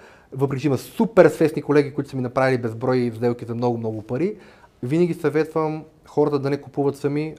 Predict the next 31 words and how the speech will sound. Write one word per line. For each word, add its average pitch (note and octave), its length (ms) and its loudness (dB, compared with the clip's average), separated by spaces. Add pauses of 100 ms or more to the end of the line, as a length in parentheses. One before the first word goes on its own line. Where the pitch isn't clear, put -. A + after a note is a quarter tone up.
(160)
а B2+ 100 -2
да C3 120 -2
купуват C3+ 380 -2
чрез C#3+ 320 -2
брокер C#3+ 520 -2 (680)
и C#3+ 100 -6
човек, C#3 200 -2
който C3+ 320 0
разбира A#2+ 520 -2
от A#2+ 220 -2
материята. C3 640 -2 (540)
Винаги E3 340 2
да D3 160 2
ползват D3 440 2
адвокат, B2+ 500 2
в - 60 -20
смисъл D#3 360 -4
да A#2 80 -8
си - 120 -8
платят F#3 560 -2
трите F3+ 320 2
процента F3 400 -4
комисиона D#3+ 420 -4
на D3+ 100 -2
брокера, C#3 480 0 (380)
да A#2 100 -4
си - 160 -8
платят D3+ 280 -6
комисионата E3+ 600 -2
на D#3+ 60 0
адвоката, D3 580 -2